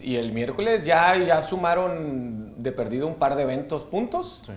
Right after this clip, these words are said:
Speaker 1: que ahí es donde se ve un poquito la tabla.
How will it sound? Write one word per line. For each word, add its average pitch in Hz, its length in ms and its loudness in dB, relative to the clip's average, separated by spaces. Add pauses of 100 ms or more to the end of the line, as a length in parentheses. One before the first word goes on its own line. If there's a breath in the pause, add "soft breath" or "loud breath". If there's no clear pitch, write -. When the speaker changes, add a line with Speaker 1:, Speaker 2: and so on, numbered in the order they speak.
(420 loud breath)
Speaker 1:
que 127 100 -2
ahí 123 140 2
es 139 80 -2
donde 147 200 -2
se 131 140 -4
ve 131 480 0
un 127 80 -4
poquito 110 920 -2
la 104 200 -8
tabla. 180 460 0